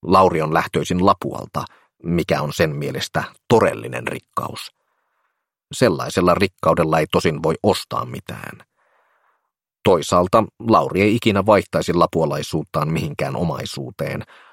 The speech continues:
vaikka puukoolla uhkaltaasiin, kuten Lauri itse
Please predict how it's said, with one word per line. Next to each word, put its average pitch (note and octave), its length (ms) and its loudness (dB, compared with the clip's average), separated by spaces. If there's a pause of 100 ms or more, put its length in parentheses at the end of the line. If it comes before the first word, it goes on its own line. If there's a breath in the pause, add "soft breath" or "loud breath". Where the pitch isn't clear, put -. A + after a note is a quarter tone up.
(140 soft breath)
vaikka F2+ 460 0 (280)
puukoolla C#2+ 600 2
uhkaltaasiin, - 1160 -6 (340 soft breath)
kuten D#2+ 320 0
Lauri D#2 360 2
itse - 200 -4